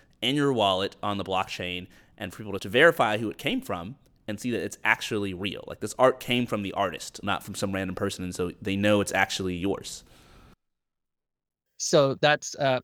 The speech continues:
Speaker 2: ownership. The second thing is basically something that I think people, they kind of miss. And, and you guys said it in passing, but they miss this. It's access.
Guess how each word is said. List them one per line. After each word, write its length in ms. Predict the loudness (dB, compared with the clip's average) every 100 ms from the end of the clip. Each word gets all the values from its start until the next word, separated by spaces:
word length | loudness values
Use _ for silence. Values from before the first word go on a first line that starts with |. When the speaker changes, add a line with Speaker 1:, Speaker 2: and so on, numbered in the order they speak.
| _ 0
Speaker 2:
ownership. 420 | 2 2 -2 -10 _ -10
The 80 |
second 600 | -8 -6 -2 0 0 -4 -6
thing 380 | -2 0 0 -4 _ _ _ _ _
is 260 | 2 2 0 0
basically 720 | 0 2 -2 0 0 0 -2 _ _ _ _
something 340 | -2 2 2
that 100 | 4
I 100 | 2
think 280 | 0 -2 -2
people, 600 | -6 -4 0 2 2 -2 _ _ _ _ -4
they 100 | -2
kind 240 | 2 2
of 60 | 2
miss. 500 | 0 -2 -4 -14 -16 _ _ _ -2
And, 160 | 0
and 100 | 2
you 80 | 4
guys 180 | 4 4
said 160 | 2
it 80 | 2
in 120 | 0
passing, 460 | 0 -2 -2 -2 -4 -4
but 140 | -4
they 120 | -2 0
miss 300 | 0 -2 -6
this. 300 | -14 -16 -18 _ _ -8
It's 200 | -8 -8 _
access. 760 | 2 2 0 -4 -4 -4 -12 -12